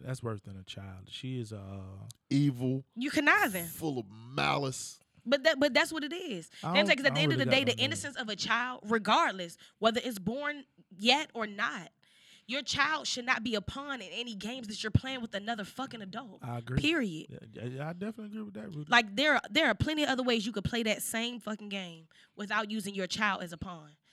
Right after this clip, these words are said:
Speaker 1: I
Speaker 3: And
Speaker 1: agree.
Speaker 3: any woman who does that, you low. Like, I have no respect for that type of woman, in
Speaker 2: Talk,
Speaker 3: all honesty.
Speaker 2: talk to him, Rudy.
Speaker 1: Rudy, them, can we pass the collection, please?
Speaker 2: <laughs>
Speaker 3: Hey, hallelujah.
Speaker 1: Head,
Speaker 2: Hey.
Speaker 1: head deaconess.
Speaker 2: Hey, so, hey, um,
Speaker 1: Rudy.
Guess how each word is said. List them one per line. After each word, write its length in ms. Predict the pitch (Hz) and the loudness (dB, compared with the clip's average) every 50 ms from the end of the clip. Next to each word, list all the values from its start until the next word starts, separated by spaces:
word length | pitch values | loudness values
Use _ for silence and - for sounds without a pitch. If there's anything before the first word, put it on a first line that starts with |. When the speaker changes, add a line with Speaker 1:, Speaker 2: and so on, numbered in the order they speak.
| - - | -12 -10
Speaker 1:
I 40 | 107 | -6
Speaker 3:
And 80 | 139 170 | -4 -2
Speaker 1:
agree. 120 | 220 175 240 | 0 2 2
Speaker 3:
any 120 | 254 262 | 0 0
woman 240 | 240 247 247 247 226 | -2 -4 -4 -4 -4
who 100 | 226 226 | -6 -6
does 260 | 202 202 254 349 277 | -6 -6 -6 -6 -6
that, 120 | 226 208 | -6 -6
you 160 | 202 214 240 226 | -6 -6 -6 -4
low. 320 | 233 294 440 480 - 185 | -4 -6 -6 -6 -8 -10
Like, 480 | 175 190 208 202 196 185 185 - - _ _ _ _ _ _ _ _ - | -4 -2 0 0 0 -2 -6 -10 -12 _ _ _ _ _ _ _ _ 4
I 160 | 208 247 285 | 6 6 6
have 120 | 277 262 | 2 -2
no 120 | 262 254 240 | -2 -4 -4
respect 340 | 233 - - - 285 285 | -4 -2 2 2 2 2
for 60 | - 220 | 0 -2
that 120 | 196 180 | -6 -6
type 180 | - 202 170 170 | -6 -8 -8 -8
of 80 | 170 160 | -10 -12
woman, 260 | 156 160 156 156 - _ _ | -14 -16 -18 -20 -20 _ _
in 80 | - 214 | 4 6
Speaker 2:
Talk, 100 | 226 240 233 185 | 8 8 8 6
Speaker 3:
all 80 | 220 269 | 4 0
honesty. 260 | 302 233 180 - - - | -2 -4 -6 -6 -2 4
Speaker 2:
talk 220 | 147 196 208 - | 4 4 4 4
to 140 | - - 202 | 2 4 4
him, 100 | 202 185 | 4 4
Rudy. 280 | 170 160 151 143 143 185 - _ _ _ _ _ _ _ _ - | 2 0 -2 -4 -8 -12 -16 _ _ _ _ _ _ _ _ -4
Speaker 1:
Rudy, 220 | 165 214 226 165 | -2 -2 0 -2
them, 160 | 131 123 123 - | -2 -4 -6 -8
can 120 | - 196 208 | -8 -8 -8
we 60 | 247 | -8
pass 260 | - - 240 233 233 - | -6 -6 -6 -6 -6 -8
the 80 | - | -10
collection, 480 | - - 120 113 147 202 - - - 110 | -12 -12 -12 -10 -8 -8 -8 -8 -8 -8
please? 600 | - 127 123 131 170 202 156 - - - 143 - - | -8 -6 -2 0 0 0 0 -2 -4 -4 -6 -6 -4
Speaker 2:
<laughs> 60 | - | 0
Speaker 3:
Hey, 280 | 285 285 262 202 175 160 175 | 2 4 4 2 0 -4 2
hallelujah. 760 | 196 269 285 294 294 311 339 381 403 427 453 494 508 508 - | 6 8 8 10 10 8 8 8 10 10 10 8 8 6 2
Speaker 1:
Head, 520 | - - - 185 190 175 - 147 139 - - - - _ _ - | -2 -2 0 2 2 2 2 0 -2 -6 -10 -12 -20 _ _ 2
Speaker 2:
Hey. 200 | - - - - | 4 6 8 8
Speaker 1:
head 340 | 220 202 180 - - 127 - | 6 6 6 4 4 4 4
deaconess. 540 | 170 202 196 - - - 139 143 143 - | 6 6 6 4 2 -2 -2 -2 -4 -2
Speaker 2:
Hey, 120 | - 170 165 | 0 0 2
so, 260 | 151 - 165 170 165 - - | 2 4 4 4 4 2 2
hey, 240 | - 160 165 156 147 | 2 2 4 4 4
um, 180 | 143 143 143 139 | 4 4 4 4
Speaker 1:
Rudy. 360 | - 170 - 131 98 76 82 | 4 4 2 0 -4 -6 -10